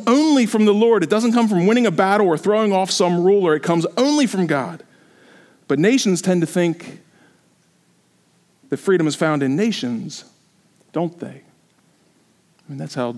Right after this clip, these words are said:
nations work. And then verse four, and you'll notice how this echoes so much of what Reuben read this morning in a different psalm.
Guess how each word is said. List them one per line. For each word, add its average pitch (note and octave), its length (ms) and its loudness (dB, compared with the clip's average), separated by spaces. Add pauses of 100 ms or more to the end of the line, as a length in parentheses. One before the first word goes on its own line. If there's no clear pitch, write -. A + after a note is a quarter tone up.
nations - 360 -10
work. - 340 -10 (2000)
And E3+ 80 0
then F3 140 2
verse F3 240 0
four, F#3 300 0
and D#3 120 0
you'll F3 120 2
notice F3+ 240 0
how F3+ 160 0
this F3 260 0
echoes D#3+ 480 -2
so F#3+ 240 0
much F3+ 240 0
of D3+ 160 -4
what D3+ 120 0
Reuben E3 600 0
read D3 280 0
this C#3 200 -4
morning D#3 500 -2 (1800)
in C#3+ 60 -2
a C3+ 60 0
different G3 340 -2
psalm. A#2+ 460 -8